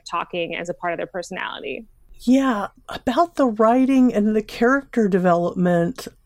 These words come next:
Speaker 2: there was just something so natural about everyone's relationships. How much was that in the writing? And then, um, how much was it sort of developed as you cast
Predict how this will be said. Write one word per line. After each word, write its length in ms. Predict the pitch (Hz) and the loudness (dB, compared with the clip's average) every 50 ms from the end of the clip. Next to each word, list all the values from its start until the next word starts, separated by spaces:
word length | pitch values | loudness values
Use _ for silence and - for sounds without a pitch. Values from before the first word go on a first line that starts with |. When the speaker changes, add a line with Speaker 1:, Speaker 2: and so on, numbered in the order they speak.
| _ _ _ - | _ _ _ 2
Speaker 2:
there 140 | 220 208 208 | 2 4 4
was 160 | 208 214 196 | 4 2 2
just 200 | 202 208 - - | 0 -2 -2 0
something 580 | - 240 226 226 214 208 220 214 208 202 196 202 | 0 2 2 2 0 2 2 2 4 4 2 0
so 960 | - - - 202 185 185 185 185 180 185 185 180 180 180 180 175 175 - - - | 0 0 0 2 4 4 4 2 2 2 2 2 2 2 0 -2 -2 -4 -2 0
natural 720 | 190 180 175 170 170 170 180 - - - 190 180 170 175 175 | 2 4 4 4 4 2 0 -2 -4 -2 -2 0 2 2 2
about 800 | 160 160 165 160 165 160 156 156 160 160 - - - - - _ _ _ _ _ - - | 2 2 2 2 4 4 4 4 2 2 -2 -6 -14 -18 -18 _ _ _ _ _ 0 2
everyone's 960 | 190 190 180 185 190 185 185 185 175 170 170 170 165 165 165 165 165 - - | 2 2 4 4 4 4 4 4 2 2 2 4 4 4 2 0 0 -2 0
relationships. 1700 | 165 175 165 151 160 151 160 156 160 175 175 - - 185 170 160 - - - - 165 156 151 147 151 - - _ - - - - - - - - - - - - - - - - - - - - - - | 2 2 2 2 2 2 2 4 4 2 0 -2 -2 0 0 0 0 -2 0 2 2 4 4 2 0 -2 -6 _ -12 -10 -10 -10 -10 -14 -18 -20 -20 -20 -20 -20 -20 -20 -20 -20 -20 -20 -20 -20 -14 -8
How 220 | - - - 247 | -6 0 2 4
much 280 | 262 269 285 285 - - | 4 4 4 2 0 0
was 260 | 262 254 247 233 208 | 2 4 4 4 4
that 360 | 208 220 220 214 208 208 - _ _ - | 4 4 4 4 2 0 0 _ _ 0
in 120 | 208 190 | 2 4
the 120 | 185 180 175 | 4 2 2
writing? 680 | 165 160 170 160 165 175 180 185 190 202 196 202 208 202 | 2 4 4 4 4 2 2 2 4 4 4 4 2 2
And 260 | - 175 175 175 170 | 2 2 2 4 4
then, 500 | 175 170 170 165 165 160 160 160 - - _ _ _ - | 4 4 4 4 2 0 -2 -4 -6 -8 _ _ _ -4
um, 240 | - 175 165 160 165 | -2 0 2 2 0
how 200 | 147 - - 185 | -2 0 0 2
much 300 | 196 202 196 190 - - | 2 2 2 0 0 0
was 180 | 196 185 170 180 | 0 0 2 2
it 160 | 180 - - | -2 -2 -4
sort 240 | - - - 175 170 | -6 -2 0 0 0
of 220 | 160 156 156 151 | 0 -2 -2 -2
developed 540 | - 165 156 175 170 170 170 165 - - - - | -2 2 2 2 2 4 2 0 -2 -6 -8 -4
as 260 | 165 160 151 147 156 | -2 -2 -2 0 -2
you 160 | 160 156 151 | -2 -2 -4
cast 760 | - - - - 170 165 156 156 156 - - - - - - | -4 -6 -6 -4 -2 -2 -2 -4 -6 -8 -10 -10 -12 -14 -16